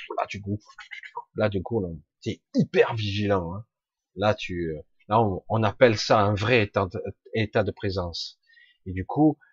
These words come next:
euh, même si tu as l'adrénaline à fond, le cœur qui bat à la chamade, et cetera, tu es là, tu alertes, et tu, du coup, euh, tu es efficace. Alors du coup,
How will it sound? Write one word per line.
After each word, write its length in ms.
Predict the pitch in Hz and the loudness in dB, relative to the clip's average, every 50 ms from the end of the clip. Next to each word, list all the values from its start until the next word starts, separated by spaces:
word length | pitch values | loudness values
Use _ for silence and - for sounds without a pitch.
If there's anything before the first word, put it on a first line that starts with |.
| _ _ _ _ _ - - | _ _ _ _ _ -2 2
euh, 340 | 104 104 101 98 98 95 92 | 4 6 6 6 6 4 4
même 340 | 92 98 110 123 127 123 - | 4 4 4 6 6 6 4
si 440 | - - - - 117 113 113 107 | 2 -2 -6 -4 -2 -2 -2 -4
tu 140 | 107 - 113 | -4 -2 0
as 40 | 101 | 2
l'adrénaline 560 | 98 101 92 101 101 98 101 101 101 101 101 | 2 2 2 2 0 2 0 0 0 0 -2
à 80 | 98 92 | -2 -4
fond, 380 | - - - 120 120 120 120 | -2 2 4 4 4 4 2
le 160 | 120 113 101 95 | 2 2 0 -2
cœur 260 | - - 107 - - | -2 -2 -4 -4 -4
qui 160 | - - 98 | -6 -8 -6
bat 280 | 95 104 101 98 98 95 | -2 -2 0 0 0 0
à 40 | |
la 80 | 90 90 | -2 -4
chamade, 480 | - - 104 98 113 120 123 127 117 117 107 | -4 -6 -6 -4 -2 0 0 2 2 2 2
et 80 | 95 90 | 2 0
cetera, 540 | - - 98 - 98 92 101 113 127 123 - _ _ _ _ _ _ _ _ _ | -2 -8 -8 -6 -4 -2 0 0 0 -2 -4 _ _ _ _ _ _ _ _ _
tu 160 | - - 113 | -8 -2 0
es 20 | 107 | 2
là, 220 | 110 107 101 - - | 2 2 2 0 -2
tu 120 | - - | -2 0
alertes, 340 | 113 101 104 104 - - - - | 2 4 2 2 0 -2 -6 -6
et 80 | - 117 | -6 -6
tu, 220 | - - 113 113 | -4 -2 -2 -2
du 160 | 104 101 104 101 | -2 -2 -4 -4
coup, 280 | - - 139 147 143 143 _ - _ _ _ _ _ _ - - | 0 2 4 4 2 0 _ -20 _ _ _ _ _ _ -6 -2
euh, 320 | 107 104 104 104 101 101 95 | 2 2 2 2 2 0 -2
tu 160 | - - 131 | -2 0 2
es 40 | 123 | 2
efficace. 520 | 120 - - 120 110 123 110 95 - - - | 2 2 0 0 2 4 2 2 2 -4 -8
Alors 180 | 71 92 95 | -8 -6 -6
du 100 | 92 101 | -6 -6
coup, 320 | - - 156 185 185 170 | -2 2 4 4 4 2